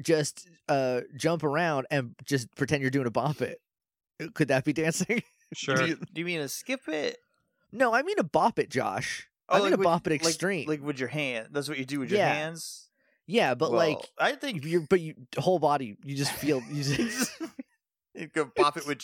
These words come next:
Speaker 3: your chest.
Speaker 1: Yeah.
Speaker 3: <laughs>
Speaker 1: Yeah.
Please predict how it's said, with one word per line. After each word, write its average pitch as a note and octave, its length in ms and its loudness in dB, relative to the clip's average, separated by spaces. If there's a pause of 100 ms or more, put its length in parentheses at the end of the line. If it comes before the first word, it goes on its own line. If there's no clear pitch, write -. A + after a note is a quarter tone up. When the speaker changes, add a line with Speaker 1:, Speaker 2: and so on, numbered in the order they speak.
(120)
Speaker 3:
your E3+ 100 -2
chest. - 480 -8 (320)
Speaker 1:
Yeah. - 240 4
Speaker 3:
<laughs> - 40 6 (1120)
Speaker 1:
Yeah. G3+ 380 0